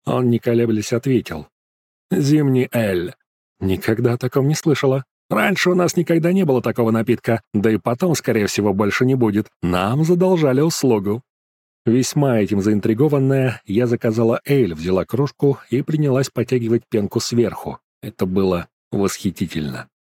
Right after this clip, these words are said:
Складывалось ощущение, будто в светлый эль добавили пряностей,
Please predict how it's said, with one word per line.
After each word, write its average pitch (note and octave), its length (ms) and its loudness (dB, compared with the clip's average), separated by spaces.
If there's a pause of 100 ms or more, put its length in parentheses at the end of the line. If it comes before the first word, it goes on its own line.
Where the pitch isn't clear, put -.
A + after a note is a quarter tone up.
(160)
Складывалось G2 640 0
ощущение, A#2 800 -4
будто A2+ 380 -2
в G2 60 -6
светлый C3 520 -2
эль C#3+ 240 0
добавили B2 560 0 (260)
пряностей, A#2 680 -2